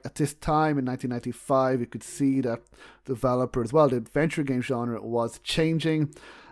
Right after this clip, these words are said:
and the developers like Sierra, LucasArts, Revolution at the time with Broken Sword, they were making their games easier or certainly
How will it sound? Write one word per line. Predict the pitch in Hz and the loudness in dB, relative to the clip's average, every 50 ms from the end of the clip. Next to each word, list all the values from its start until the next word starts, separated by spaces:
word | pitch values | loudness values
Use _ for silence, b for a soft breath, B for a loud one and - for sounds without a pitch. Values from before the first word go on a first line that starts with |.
| B B - | B B -4
and | 120 127 127 127 | -2 -2 -2 0
the | - 139 | 0 -2
developers | 117 120 117 - 160 160 165 165 156 160 160 156 143 135 | -2 -2 2 6 6 8 8 6 4 4 2 2 2 0
like | 135 123 - | -2 -6 -8
Sierra, | - - 139 143 147 143 143 143 143 143 143 139 139 | -6 -2 0 2 4 4 4 4 6 6 6 4 2
LucasArts, | 127 120 131 143 143 - 135 - 139 131 127 127 127 - - | 2 2 2 0 0 0 -4 -2 0 0 0 0 -2 -2 -2
Revolution | 147 139 127 127 135 147 143 - 147 | -2 0 0 2 0 0 0 -2 -4
at | 135 - | -8 -8
the | - 143 | -6 -6
time | 131 131 | -6 -6
with | 127 - | -6 -2
Broken | - 135 139 135 139 135 127 | 0 0 0 0 -2 -8 -12
Sword, | - - 139 131 127 127 120 - | -6 -2 0 0 0 0 -2 -2
they | 135 | -2
were | 131 131 147 160 170 | 0 2 4 4 4
making | 165 156 151 147 147 - 139 | 4 2 2 0 0 -2 -2
their | 127 131 | -2 -2
games | - - 131 123 123 120 120 117 - _ _ _ _ _ _ _ _ _ _ _ _ _ - _ _ _ - - | -2 -2 -2 0 0 -2 -4 -4 -8 _ _ _ _ _ _ _ _ _ _ _ _ _ -20 _ _ _ -8 -2
easier | 190 185 180 170 143 175 165 156 151 147 147 | 2 2 2 2 2 4 4 4 6 6 4
or | 147 110 117 110 - | 2 0 -2 -6 -8
certainly | - - - 160 151 147 - 151 143 131 | -8 -4 -2 0 0 0 0 -2 -2 -2